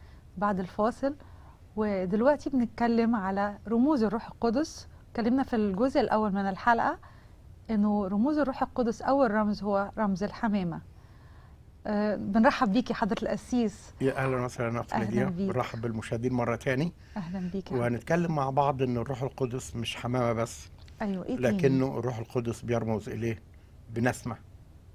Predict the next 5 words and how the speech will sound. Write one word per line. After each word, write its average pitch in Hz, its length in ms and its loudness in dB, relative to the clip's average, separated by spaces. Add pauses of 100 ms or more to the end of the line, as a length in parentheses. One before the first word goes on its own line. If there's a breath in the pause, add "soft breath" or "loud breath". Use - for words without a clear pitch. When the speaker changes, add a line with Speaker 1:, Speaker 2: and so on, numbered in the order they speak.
(160)
Speaker 1:
نسمة. 196 420 -4 (840 soft breath)
Speaker 2:
الله 127 240 4
لما 165 280 4
جه 117 120 -2
يخلق 123 380 -2